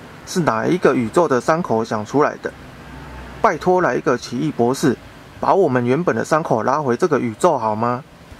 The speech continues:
配件部分，一如既往的十一孔地台、支架与夹子，这次多附一个类似 Figma 的斜角度转接头，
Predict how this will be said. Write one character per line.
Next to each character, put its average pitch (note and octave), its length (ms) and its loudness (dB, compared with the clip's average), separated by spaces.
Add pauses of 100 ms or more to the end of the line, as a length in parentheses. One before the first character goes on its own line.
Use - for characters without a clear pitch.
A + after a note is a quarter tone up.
(300)
配 A3 180 4
件 E3 200 4
部 D3+ 160 4
分， C3+ 220 2 (240)
一 A#3+ 140 4
如 D3+ 200 6
既 G#3+ 200 4
往 A#2+ 200 2
的 A#2 160 2
十 B2+ 180 -6
一 E3 120 6
孔 A#2+ 260 0
地 E3+ 200 2
台、 A#2 340 -2 (140)
支 E3 160 0
架 D#3 360 2
与 A#2 140 -4
夹 B2+ 240 0
子， C3+ 220 -2 (600)
这 A3 140 6
次 - 180 2
多 F3+ 240 4
附 F3+ 220 4
一 E3+ 80 6
个 C#3+ 280 4
类 D#3+ 140 2
似 D3+ 220 -2
Figma C#3 480 2
的 A2 180 -2
斜 C#3 240 0
角 A#2+ 220 0
度 C#3+ 240 4
转 A2+ 240 -2
接 D3+ 180 2
头， A#2 320 -2